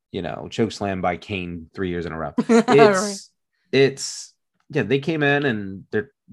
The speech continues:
Speaker 1: they promoted it right. They did. They, they built a story, and then we had a payoff. Um, quick note as we move on through this, because I think,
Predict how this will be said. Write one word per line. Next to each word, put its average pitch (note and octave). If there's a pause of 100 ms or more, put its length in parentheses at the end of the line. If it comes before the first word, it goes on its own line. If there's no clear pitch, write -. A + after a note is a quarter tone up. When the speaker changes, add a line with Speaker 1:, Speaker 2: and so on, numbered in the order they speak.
(220)
Speaker 1:
they -
promoted C#3
it -
right. A#2 (800)
They G2+
did. A2+
They, G2 (120)
they F#2+
built A#2+
a D3
story, A2 (360)
and A2
then A2+
we -
had G#2+
a G2+
payoff. - (440)
Um, A#2
quick G#3
note F3 (220)
as C3+
we B2+
move C3
on B2+
through C3
this, B2+
because C3
I C3
think, C#3